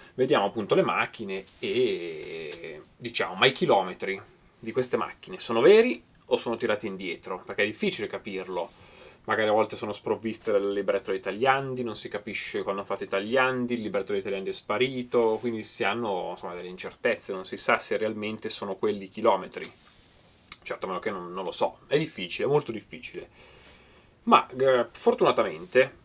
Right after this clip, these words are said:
il portale dell'automobilista, che è un sito appunto dello, del Ministero dei Trasporti, quindi un sito ufficiale del governo italiano, del nostro Stato, una delle cose che funziona secondo me molto bene, lo s-, eh, il portale sto dicendo,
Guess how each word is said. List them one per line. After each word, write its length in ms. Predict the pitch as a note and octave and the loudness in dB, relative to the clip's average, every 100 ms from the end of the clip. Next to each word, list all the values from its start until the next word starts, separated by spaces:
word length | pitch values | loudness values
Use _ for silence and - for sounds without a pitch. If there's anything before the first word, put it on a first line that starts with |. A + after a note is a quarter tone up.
| - | -6
il 140 | F#3+ | -6
portale 340 | - B2 - D3+ | 2 4 6 6
dell'automobilista, 880 | A#2 A2+ A2 G#2+ F#2+ F2 - G#2+ - | 6 2 -2 -4 -6 -8 -6 -4 0
che 80 | |
è 60 | A2+ | 0
un 100 | A2+ | 0
sito 840 | - - A#2+ A#2+ A#2 G#2+ G2+ F#2+ F2+ | -4 -2 -2 -2 2 6 6 4 2
appunto 260 | F2+ G2 | -2 -6
dello, 240 | G2 F#2+ F#2+ | -2 0 -2
del 160 | G2 | -4
Ministero 380 | G2 G2 - G#2 | -6 -8 -4 -4
dei 100 | G2 | -4
Trasporti, 600 | F#2+ F#2 - F#2+ F#2 - | -4 -8 0 0 0 -6
quindi 100 | F#2 | -10
un 80 | F#2 | -10
sito 160 | G#2+ | -6
ufficiale 800 | A2+ - G2+ - A2+ G2 F#2 F#2 | -8 -6 -10 2 4 4 2 -2
del 260 | F2 F#2+ F#2 | -4 -8 -4
governo 340 | G2 A2 A#2 | 0 4 4
italiano, 600 | A2+ A2 G#2+ A#2+ F#2 G2 A#2+ | 2 2 4 4 4 0 -2
del 140 | G#2 | 0
nostro 260 | A2 G#2 G#2+ | -4 -4 -6
Stato, 500 | - A2 F2 - G#2+ | 0 2 0 -2 -4
una 160 | G#2 | -4
delle 160 | G2 F#2+ | -6 -6
cose 520 | G#2 G#2 G2+ F#2 F2+ - _ - - | 0 0 0 -4 -6 -16 _ -20 -20
che 120 | - | -10
funziona 320 | C#3+ C#3+ E3 C#3+ | -6 -2 0 0
secondo 280 | - A#2+ | 0 0
me 120 | A#2 A2+ | 0 2
molto 320 | A#2+ A2+ G#2 | 2 2 -2
bene, 400 | F#2 F#2 E3+ - - - - - - - - | -2 2 0 0 -12 -20 -20 -20 -20 -20 -8
lo 100 | - | -8
s-, 140 | - | -6
eh, 400 | - G#2 E2+ E2+ - - _ | -4 -2 -2 -8 -14 -20 _
il 140 | - | -20
portale 440 | - F2 - E2 E2+ | -12 -10 -6 -6 -6
sto 120 | - | -6
dicendo, 520 | F2 - E2 F#2 D#3+ | -6 -6 -8 0 0